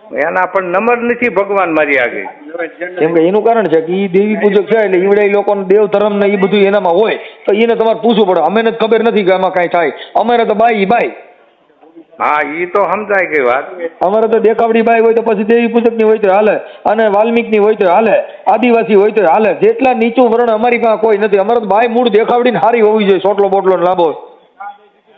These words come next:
Speaker 1: હા, પણ ઈ પાછા આદિવાસી ને હાલે લ્યો.
Speaker 2: આદિવાસી તો પછી જંગલમાં લઈ જાય.
Speaker 1: લ્યો, ઈ આદિવાસી પાછો હાલે.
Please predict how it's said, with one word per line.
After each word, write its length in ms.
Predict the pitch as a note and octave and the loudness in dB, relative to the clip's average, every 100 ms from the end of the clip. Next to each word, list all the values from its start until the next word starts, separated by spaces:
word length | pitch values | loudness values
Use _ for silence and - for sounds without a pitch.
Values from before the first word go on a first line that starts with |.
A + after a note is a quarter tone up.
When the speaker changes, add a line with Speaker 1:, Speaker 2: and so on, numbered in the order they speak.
| - | -6
Speaker 1:
હા, 220 | G2+ A#2+ | -4 -2
પણ 200 | - D#3+ | -2 -2
ઈ 160 | D#3+ F#3+ | 0 -2
પાછા 380 | G3 G3 G3+ D#3 D#3+ | -2 -2 -2 -2 -2
આદિવાસી 540 | F#3 A3+ A3+ A#3 A#3+ | -4 -2 0 0 -2
ને 120 | A#3 | -2
હાલે 340 | A#3+ B3 A#3 D#3 | 0 0 0 -2
લ્યો. 240 | F3 E3 F#2 - - _ _ - | -2 -4 -6 -14 -20 _ _ -2
Speaker 2:
આદિવાસી 600 | A#2 A#2+ C#3 D3+ C#3 D3+ | -2 0 0 0 0 0
તો 140 | D#3+ | 0
પછી 240 | E3 F3 F3+ | 2 0 0
જંગલમાં 440 | F#3+ A3 A3 G3+ | 0 0 0 0
લઈ 140 | F#3 | 0
જાય. 180 | D#3+ B2+ - - - _ _ _ _ _ _ _ _ _ _ _ _ | 0 0 -2 -16 -20 _ _ _ _ _ _ _ _ _ _ _ _
Speaker 1:
લ્યો, 180 | G2 A2 | -8 -4
ઈ 80 | B2 | 0
આદિવાસી 800 | A2 A#2+ C3+ E3+ F3+ F#3+ F#3 G3+ | 0 0 -2 -2 0 -2 -2 -6
પાછો 340 | G3 G3+ G3 | -4 -2 -2
હાલે. 340 | F#3+ F#3 F#3+ | -2 0 -2